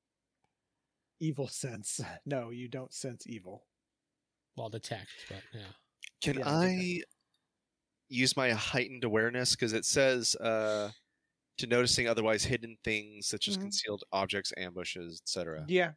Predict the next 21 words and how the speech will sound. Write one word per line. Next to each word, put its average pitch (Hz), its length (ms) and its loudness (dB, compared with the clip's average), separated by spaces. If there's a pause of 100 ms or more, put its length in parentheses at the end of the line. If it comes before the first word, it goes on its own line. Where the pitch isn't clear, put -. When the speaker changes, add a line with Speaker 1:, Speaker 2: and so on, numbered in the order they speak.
(140)
Speaker 1:
you 170 240 -8
get 190 200 2
that 151 180 2
by 147 160 0
default, 135 460 -2
so 139 100 -4
I - 20 -2
pretty 135 180 -6
much 135 140 -8
just 127 160 -8
assume 123 320 -6
if 117 140 -12
anything's 120 360 -10
just - 260 -12
subtle 123 320 -6
that 117 180 -14
Steven 117 420 -10
would 113 160 -18
get 117 160 -12
it, 113 100 -12
but 131 100 -16